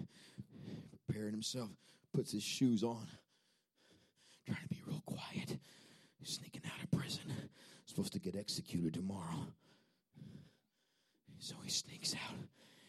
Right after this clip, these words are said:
and they go past the first door, the first ward of soldiers, and they sneak by the second ward. Hell's not worried about some of you because they think they have you trapped.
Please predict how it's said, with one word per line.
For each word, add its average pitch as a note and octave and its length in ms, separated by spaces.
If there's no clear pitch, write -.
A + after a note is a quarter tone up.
and G2 120
they G#2 60
go G#2+ 180
past A2 380
the G2+ 80
first - 400
door, A2 240
the - 60
first - 320
ward G2+ 400
of F#2+ 80
soldiers, - 640
and F#2 100
they G2 60
sneak A#2 440
by A2+ 200
the F#2 80
second - 440
ward. - 420
Hell's C#3+ 320
not B2+ 200
worried A#2 260
about F#2+ 260
some G#2+ 240
of G2+ 60
you F#2+ 80
because F#2+ 320
they G#2 80
think A2+ 260
they G#2+ 80
have G2+ 160
you F2 80
trapped. - 480